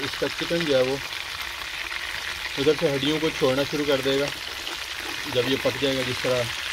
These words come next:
ये चिकन जो है हमारा, इसने हड्डियाँ जो है वो छोड़ना शुरू कर दी हैं, इसी तरह ये leg पीस जो है, इसने भी हड्डी को छोड़ना शुरू कर दी है।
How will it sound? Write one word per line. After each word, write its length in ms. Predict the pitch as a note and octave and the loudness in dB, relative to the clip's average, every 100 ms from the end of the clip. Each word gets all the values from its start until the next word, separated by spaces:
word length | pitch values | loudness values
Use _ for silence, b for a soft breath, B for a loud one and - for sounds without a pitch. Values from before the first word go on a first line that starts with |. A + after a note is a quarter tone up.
| - A#2+ | -4 -2
ये 100 | B2+ | -2
चिकन 260 | C3+ C3+ B2+ | -2 -2 0
जो 100 | B2+ | 2
है 120 | B2 | 2
हमारा, 320 | A#2 A#2 A#2 | 2 2 2
इसने 280 | A#2 - A#2+ A#2 | 0 0 -2 0
हड्डियाँ 320 | A2+ A#2+ B2+ | -2 0 0
जो 80 | A#2+ | 0
है 100 | A#2 | 0
वो 60 | A2+ | 0
छोड़ना 280 | A#2+ A2+ A#2 | -2 -2 -2
शुरू 200 | C3 B2+ | -2 0
कर 100 | A#2+ | 0
दी 140 | A2 | 0
हैं, 140 | A2+ A#2 - - - - - - | -2 -2 -4 -4 -4 -2 -4 -2
इसी 180 | B2 C#3 | -2 0
तरह 160 | C3+ B2+ | 4 4
ये 120 | B2+ C3+ - - C#3+ | 4 0 -2 -4 0
leg 120 | B2+ | 0
पीस 180 | A#2+ B2+ | 2 -2
जो 120 | B2 | 0
है, 40 | B2 | -2
इसने 240 | D3+ C#3 | 0 -2
भी 120 | C#3 | 0
हड्डी 220 | C3 B2+ | 0 0
को 100 | C3 B2+ | 0 0
छोड़ना 280 | C3 A#2+ B2 | 0 0 0
शुरू 200 | C3 B2+ | 0 2
कर 120 | A#2+ | 0
दी 120 | A2+ | 0
है। 120 | B2 | -2